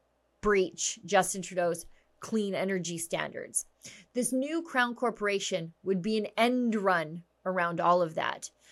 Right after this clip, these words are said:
This new energy generator would adhere to Alberta's electricity generation standards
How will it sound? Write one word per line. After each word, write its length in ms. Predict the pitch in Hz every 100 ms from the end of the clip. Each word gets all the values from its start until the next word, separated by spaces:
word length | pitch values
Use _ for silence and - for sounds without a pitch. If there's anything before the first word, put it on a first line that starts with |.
| - -
This 180 | 220
new 240 | 240 233 - -
energy 540 | 247 247 196 214 -
generator 720 | 185 220 285 269 180 156 170 - _ _
would 180 | 208 226
adhere 320 | 226 - 226
to 300 | 214 - 220 -
Alberta's 1000 | 202 180 - 262 349 349 160 101 - - - 196
electricity 540 | 202 190 202 - 190
generation 560 | 185 180 170 165 175 -
standards 520 | 175 151 131 156